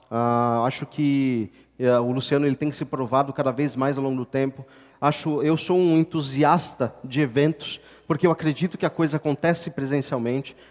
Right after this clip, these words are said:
Essa é a segunda edição, essa edição tá lindíssima. Então, eu queria uma salva de palmas, inclusive, pro Luciano. Lu, parabéns aí por tudo que você tem feito. Espero que você goste do bônus.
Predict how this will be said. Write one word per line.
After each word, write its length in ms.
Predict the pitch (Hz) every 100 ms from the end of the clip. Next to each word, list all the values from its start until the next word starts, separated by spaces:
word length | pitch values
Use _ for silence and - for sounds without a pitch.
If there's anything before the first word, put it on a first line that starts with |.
| -
Essa 200 | 139 156
é 20 |
a 20 |
segunda 320 | - 147 156
edição, 480 | 175 143 - 131 143
essa 260 | 143 143 131
edição 320 | 123 117 156
tá 120 | 151
lindíssima. 640 | 147 165 127 156 - 170 151 _ - -
Então, 580 | 147 143 - 151 170 160
eu 60 | 147
queria 260 | 156 170 170
uma 140 | 170
salva 180 | 190 190
de 60 |
palmas, 300 | - 185 185
inclusive, 280 | 160 160 165
pro 100 | 185
Luciano. 400 | 185 - 143 165 - - - - - - - _ - - - - -
Lu, 180 | 214
parabéns 500 | 233 196 180 185 214
aí 200 | 190 170
por 180 | 202 170
tudo 140 | - 170
que 60 |
você 60 | 185
tem 160 | 185
feito. 380 | 165 170 185 185 - - - - - -
Espero 280 | - - 269
que 60 |
você 100 | -
goste 260 | 240 247 -
do 80 | 208
bônus. 560 | 202 254 262 - -